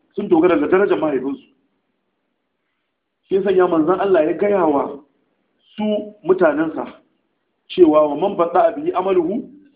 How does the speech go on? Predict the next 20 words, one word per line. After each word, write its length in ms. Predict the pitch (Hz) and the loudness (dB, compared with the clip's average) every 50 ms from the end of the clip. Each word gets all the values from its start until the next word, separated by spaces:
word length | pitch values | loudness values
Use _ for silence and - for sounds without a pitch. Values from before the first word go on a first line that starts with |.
| - - _ _ _ _ _ - - - | -20 -20 _ _ _ _ _ -20 -8 -2
lam 200 | 294 180 - 190 | -2 -2 0 0
yusri 380 | 208 220 196 190 185 208 214 - | -2 0 2 2 0 0 -2 -4
bihi 260 | 185 151 139 175 180 | -4 -4 -2 -2 -2
nasabu." 480 | - - 190 185 170 143 120 - - - _ _ _ _ _ - - - - _ _ _ _ _ _ _ _ _ _ | -2 0 0 0 0 0 -4 -8 -12 -14 _ _ _ _ _ -20 -20 -20 -20 _ _ _ _ _ _ _ _ _ _
Duk 120 | - 240 240 | -2 2 2
wanda 300 | 262 269 247 220 202 - | 2 4 4 2 0 0
aikinsa 560 | 196 214 220 208 - 196 170 147 - 143 131 - - - - - - - | -4 -6 -6 -4 -4 -4 -4 -4 -6 -8 -10 -10 -14 -20 -20 -20 -4 0
ya 100 | - 190 | 0 0
da-, 240 | 196 202 202 202 202 196 | 2 2 0 0 2 0
ya 60 | 190 | -2
dakilar 400 | 180 196 196 196 220 214 214 - | 0 -2 -2 -2 0 0 0 0
da 80 | 160 147 | -2 -4
shi, 100 | - 175 | 0 0
ya 100 | 190 190 | 0 0
ki 100 | 190 214 | 0 -4
tsayawa 340 | 214 214 220 202 185 190 190 | -2 2 2 4 4 4 4
ya 120 | 185 185 185 | 2 2 2
aiki 260 | 185 180 - - 175 | 0 -2 -2 -4 -6
mai 120 | 151 143 - | -6 -4 0
kyau, 320 | - 180 151 - - - | 0 0 0 0 -2 -8